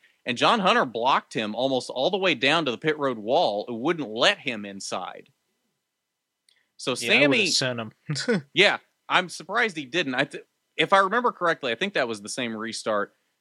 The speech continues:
Speaker 1: Sammy went low enough trying to get down there and then ended up hitting the curb in turn one,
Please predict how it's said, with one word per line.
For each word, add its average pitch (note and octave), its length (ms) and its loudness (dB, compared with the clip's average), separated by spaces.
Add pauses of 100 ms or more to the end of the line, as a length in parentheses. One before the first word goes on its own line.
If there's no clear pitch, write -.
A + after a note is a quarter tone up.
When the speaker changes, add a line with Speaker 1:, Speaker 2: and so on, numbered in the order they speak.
Speaker 1:
Sammy A3 480 2
went F3 300 -2
low F3 280 2
enough D3+ 340 2
trying F#3+ 500 2
to C#3+ 60 2
get A#2+ 240 -2
down A#2 320 2
there G#2+ 340 -2
and B2+ 180 0
then C#3 120 0
ended D#3+ 240 0
up C#3+ 140 0
hitting E3+ 340 0
the G#2 80 -6
curb C#3+ 600 0
in G#2+ 140 -2
turn A2+ 340 -6
one, G#2 400 -6